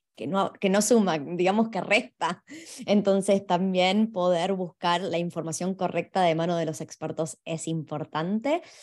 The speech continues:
Me encantaría pedirle a aquellas personas que están mirando este video por YouTube y están considerando, em,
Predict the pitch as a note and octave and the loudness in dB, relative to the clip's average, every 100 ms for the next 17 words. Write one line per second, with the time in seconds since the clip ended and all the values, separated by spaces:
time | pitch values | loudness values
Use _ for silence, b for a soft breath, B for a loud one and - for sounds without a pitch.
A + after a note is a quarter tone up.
0 | B B F#3+ F#3 F3+ F#3 F3+ F#3 G#3 A3 | B B -2 0 0 -2 0 0 2 2
1 | A3+ A3+ - - F3 F3+ F3+ E3+ F3 G3 | 2 0 -6 -4 -2 0 -2 -4 -8 -10
2 | F3+ D#3+ F3 - - G#3+ F3 E3 E3+ E3+ | -8 -6 -6 -8 -12 -6 -4 -4 -4 -6
3 | - D#3+ D3+ D#3+ E3+ E3 E3 D3+ D3+ D3+ | -6 -4 -2 0 -2 -4 -6 -6 -6 0
4 | F#3+ A3 B3 - D3 - F3+ G3 F#3+ F3+ | 2 2 -2 -10 -16 -4 0 0 0 0
5 | F3+ D#3+ D#3 D#3+ E3 E3+ E3+ E3+ E3+ b | -2 0 2 2 2 0 -2 -4 -6 b
6 | b _ G3+ E3 D3+ D3 D#3 | b _ -2 0 0 -2 -6